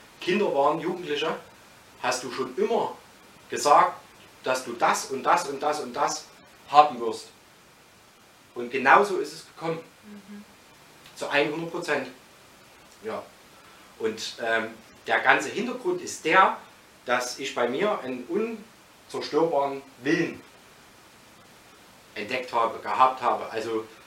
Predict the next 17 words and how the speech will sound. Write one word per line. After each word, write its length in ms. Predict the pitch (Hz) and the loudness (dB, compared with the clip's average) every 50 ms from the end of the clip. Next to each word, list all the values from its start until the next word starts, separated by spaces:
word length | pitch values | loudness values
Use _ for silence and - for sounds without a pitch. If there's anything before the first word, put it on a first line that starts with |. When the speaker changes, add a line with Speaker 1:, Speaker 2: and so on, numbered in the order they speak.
| - - - - - | -20 -20 -20 -18 -10
Speaker 1:
ich 140 | - 120 113 | -6 0 2
habe 140 | 135 135 135 | 2 2 2
mich 120 | 135 135 - | 0 -4 -4
durch 200 | 131 120 120 135 | -4 -4 -4 -4
nichts, 500 | 151 196 196 - - - - - - - - - | -4 -4 -4 -6 -6 -8 -10 -12 -12 -16 -14 -4
ähm, 400 | 131 127 131 127 123 127 123 123 120 - - - - - - - - - - - - - - - - - - - - - - - - - - | 0 2 2 2 0 -2 -8 -10 -12 -16 -20 -20 -20 -20 -20 -20 -20 -20 -20 -20 -20 -20 -20 -20 -20 -20 -20 -20 -20 -20 -20 -20 -20 -18 -14
beirren 280 | 127 117 131 143 139 135 | -6 0 2 4 4 4
lassen, 260 | 120 117 - - - - - - - | 4 2 2 0 -6 -12 -18 -20 -18
Speaker 2:
Mhm. 380 | 202 202 196 190 190 - - - | -16 -16 -14 -14 -16 -16 -10 -6
Speaker 1:
ja, 260 | 110 110 117 - - | -2 0 0 0 0
sondern 260 | - - 123 120 113 | -2 -4 -4 -4 -4
bin 180 | 107 123 120 - | -4 -6 -6 -8
immer 160 | 139 139 131 | -8 -8 -6
meinen 300 | 127 123 123 123 123 120 | -4 -4 -4 -4 -4 -4
Weg 160 | 120 113 113 | -6 -8 -8
gegangen. 320 | 113 - - 123 - 240 - - - - - - - - - - - - - - - | -8 -2 0 0 0 0 -2 -8 -16 -20 -20 -20 -20 -20 -20 -20 -20 -20 -20 -20 -14
Sicherlich 440 | - - 123 117 120 113 113 113 107 | -8 -6 -4 -2 0 0 0 -2 -4